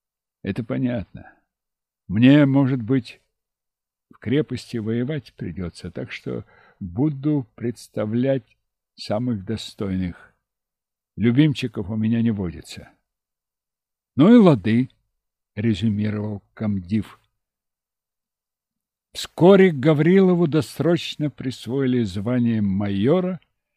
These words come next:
Юлечка радовалась, кажется, больше, чем сам Гаврилов. Впрочем, Гаврилов не был исключением.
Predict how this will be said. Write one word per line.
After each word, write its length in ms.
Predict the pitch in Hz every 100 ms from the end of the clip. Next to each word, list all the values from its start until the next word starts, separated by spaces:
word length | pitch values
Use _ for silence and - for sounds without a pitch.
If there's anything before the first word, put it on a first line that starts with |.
| _ _ _ _
Юлечка 840 | 104 123 160 139 113 - - 104 101
радовалась, 880 | 98 151 190 185 180 175 165 - -
кажется, 420 | 139 139 - 143
больше, 560 | 117 107 156 143 - 123
чем 360 | - 123 123 113 _ _ _
сам 560 | - - 117 120 110
Гаврилов. 600 | 101 120 123 131 123 117 _ _ _ _ _ _
Впрочем, 580 | 147 208 208 202 160 - _ _ _ _
Гаврилов 600 | 113 120 147 226 220 -
не 180 | 202 233
был 240 | 196 185
исключением. 1000 | 170 - - 131 - 117 101 87 82 78